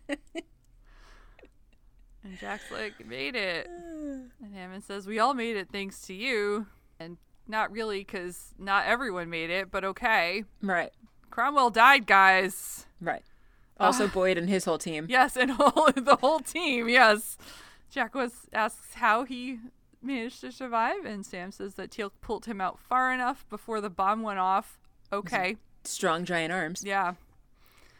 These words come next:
Speaker 1: Jack thanks Teal'c. Teal'c says, "You're welcome." Sam says that the blast went where it was supposed to,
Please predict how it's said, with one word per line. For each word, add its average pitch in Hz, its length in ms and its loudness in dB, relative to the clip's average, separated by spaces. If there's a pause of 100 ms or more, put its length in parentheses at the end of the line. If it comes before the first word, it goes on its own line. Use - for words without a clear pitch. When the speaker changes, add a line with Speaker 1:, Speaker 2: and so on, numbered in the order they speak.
(340)
Speaker 1:
Jack - 360 -6
thanks 165 400 -10
Teal'c. - 340 -8 (500)
Teal'c - 260 -18
says, 160 300 -14
"You're 160 100 -14
welcome." 247 420 -4 (880)
Sam 226 320 -6
says 220 360 -6
that 190 300 -4 (160)
the 190 400 -10
blast 202 680 -2 (720)
went 214 760 -4
where 233 140 -2
it 226 80 -4
was 240 120 -8
supposed - 520 -8
to, 339 200 -4